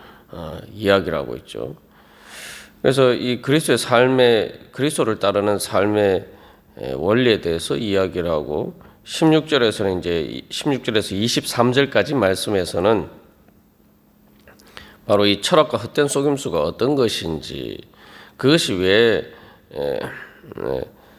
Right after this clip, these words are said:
사람의 전통과 세상의 초등학문을 따르는 것인지에 대해서, 어, 이야기를 하고 있습니다. 예.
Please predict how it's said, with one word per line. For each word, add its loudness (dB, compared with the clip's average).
사람의 4
전통과 -4
세상의 -2
초등학문을 0
따르는 2
것인지에 -6
대해서, -2
어, -10
이야기를 -2
하고 -6
있습니다. -8
예. -8